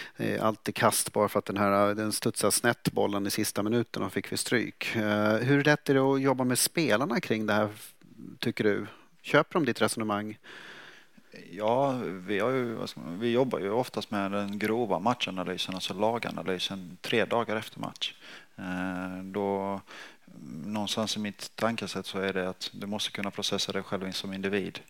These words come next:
Speaker 2: innan du är ens mottaglig för att faktiskt titta på hela laget. Så de första dagarna efter match är det väldigt mycket individuell feedback och en,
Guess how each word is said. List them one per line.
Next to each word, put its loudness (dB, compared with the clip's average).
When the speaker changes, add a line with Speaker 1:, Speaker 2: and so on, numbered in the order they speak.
Speaker 2:
innan -6
du -6
är -2
ens -8
mottaglig -6
för -4
att -6
faktiskt -10
titta -8
på -4
hela -2
laget. -2
Så -6
de 0
första -2
dagarna 2
efter -8
match -6
är -4
det -4
väldigt -2
mycket -8
individuell -4
feedback -6
och -4
en, -8